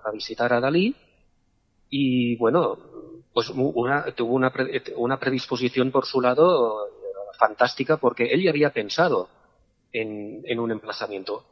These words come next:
¿Y qué emplazamiento? Pues precisamente las paredes quemadas del Teatro Municipal, ahí de, de su Figueras natal, para exponer parte de su obra. ¿Eh? Mm, porque, además, no quería una sala, quería lo que era todo un,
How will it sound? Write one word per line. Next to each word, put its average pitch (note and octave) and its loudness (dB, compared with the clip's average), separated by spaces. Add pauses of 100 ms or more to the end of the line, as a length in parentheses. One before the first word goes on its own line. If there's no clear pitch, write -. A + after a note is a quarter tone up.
¿Y C3+ 0
qué F3+ 6
emplazamiento? G3+ 4
Pues D#3 0
precisamente G3 4 (440)
las E3 4 (120)
paredes F3 6
quemadas F3 4
del D3 6
Teatro C#3+ 4
Municipal, B2+ 2
ahí A2 -2
de, G#2+ -2
de A#2 -4
su A#2+ -4
Figueras A2+ 0
natal, A2+ 0
para B2+ -2
exponer A2 -6 (240)
parte - -12
de G#2 -8
su G#2 -6
obra. A2+ -4 (840)
¿Eh? C#3 -4 (100)
Mm, C3 0
porque, D#3 4
además, C#3 4
no F3+ 2
quería A3 6
una A#2+ 4
sala, F#2 -4
quería E3 8
lo C3 2
que C#3 0
era F#3+ 6
todo F#3+ 4
un, G3 4